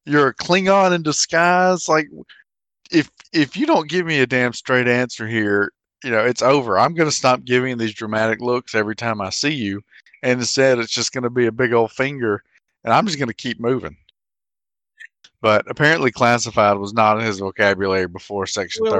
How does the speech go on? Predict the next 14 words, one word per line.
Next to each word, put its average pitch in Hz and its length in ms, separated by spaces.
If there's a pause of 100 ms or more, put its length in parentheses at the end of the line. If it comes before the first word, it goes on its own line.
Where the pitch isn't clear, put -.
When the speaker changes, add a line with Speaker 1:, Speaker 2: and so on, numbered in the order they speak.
Speaker 1:
thirty-one. 196 320
Speaker 2:
sometimes 240 500
in 196 60
Speaker 1:
So. 190 60
Speaker 2:
relationships, 175 720
it 196 140
takes 185 300
a 175 80
lot 160 880
to 156 100
get 143 240
to 147 120
the 127 100
finger. 120 640